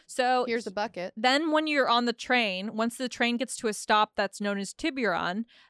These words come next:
Speaker 1: the, the three char-, car train minus the locomotive was rolled onto a railroad barge, and it was towed to Alcatraz by a tugboat. So you wanna describe that photo?
Speaker 2: It l-, looks like a tank to me because it's a black and white photo,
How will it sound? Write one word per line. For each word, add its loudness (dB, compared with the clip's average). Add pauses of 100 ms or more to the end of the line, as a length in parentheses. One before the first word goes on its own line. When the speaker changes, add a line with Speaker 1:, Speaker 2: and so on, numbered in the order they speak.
(160)
Speaker 1:
the, 6
the -2
three -4
char-, 2
car 6
train -2
minus 0
the -2
locomotive 2
was -2
rolled 4
onto 2
a 4
railroad 0 (120)
barge, 2
and -2
it 0
was -4
towed 2
to 0
Alcatraz 0
by -2
a 0
tugboat. -2 (360)
So 0
you 0
wanna 0
describe 0
that 2 (280)
photo? 2 (320)
Speaker 2:
It 0
l-, -14
looks -4 (140)
like -4 (340)
a 0
tank -8
to -10
me -10
because -10
it's -10
a -6
black 0
and -10
white -6
photo, -2